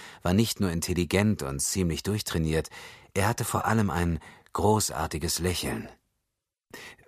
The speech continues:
„Wie wär's mit einem Glas Wein?“, fragte sie und ging in die kleine Küche. „Gern, was immer du gerade im Haus hast.“ Das offene Fenster gab den Blick auf die Sandsteingebäude der anderen Straßenseite frei.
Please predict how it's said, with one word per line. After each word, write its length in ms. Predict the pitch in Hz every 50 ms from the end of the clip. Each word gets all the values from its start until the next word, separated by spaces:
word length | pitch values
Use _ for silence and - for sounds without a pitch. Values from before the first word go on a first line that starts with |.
| 381 -
„Wie 200 | 107 107 131 123
wär's 240 | 113 139 147 143 -
mit 140 | 131 120 -
einem 260 | 107 113 117 135 123
Glas 300 | 104 110 113 117 - -
Wein?“, 300 | 127 147 165 170 143 104 - - - - - _ _ _ _ _ _ _
fragte 400 | - - - 80 76 - - 73
sie 260 | 71 73 76 76 73 64
und 360 | 64 64 58 - - - -
ging 220 | - 82 82 73
in 100 | 65 67
die 100 | 65 64
kleine 300 | - - 80 71 62 62
Küche. 440 | - - - 71 - - - - - - _ _ _ _ _ _ _ _ _ _ _ _ _ - -
„Gern, 340 | - 73 95 120 139 131 95
was 260 | 90 78 - - - - - - - - - - - - - -
immer 240 | - - 101 107 104
du 80 | 107 98
gerade 220 | 92 104 104 107
im 140 | 110 110 101
Haus 240 | 110 151 151 - -
hast.“ 340 | 135 - - - - - - _ _ _ _ _ _ _ _ _ _ _ _ _ _ _ _ _ - - - - - - - -
Das 180 | - 90 - -
offene 300 | 95 - - 143 127 113
Fenster 400 | - 107 107 107 - - 113 92
gab 180 | 98 95 92
den 160 | - 92 85
Blick 260 | 78 82 101 110 - -
auf 140 | 82 82
die 120 | - - 82
Sandsteingebäude 960 | 76 90 90 98 95 - - 82 78 76 76 78 71 67 82 82 85 82 76
der 160 | 76 76 - -
anderen 320 | 78 85 82 85 85 82
Straßenseite 760 | - - - 82 85 87 87 - 82 71 65 67 60 62 69 71
frei. 420 | - - 76 71 67 - - -